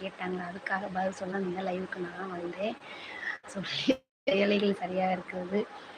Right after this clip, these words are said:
ஆ, அப்படி டைம் இருந்தாக்கா கண்டிப்பா லைவ்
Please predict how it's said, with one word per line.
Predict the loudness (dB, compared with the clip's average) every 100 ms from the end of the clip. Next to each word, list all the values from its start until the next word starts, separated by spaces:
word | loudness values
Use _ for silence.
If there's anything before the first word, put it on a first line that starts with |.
| -12 -12 -12 -8 2
ஆ, | 6 6
அப்படி | 6 2 2 0 4
டைம் | 6 8 8
இருந்தாக்கா | 6 6 6 6 2
கண்டிப்பா | 0 0 0 2 2
லைவ் | 2 2 2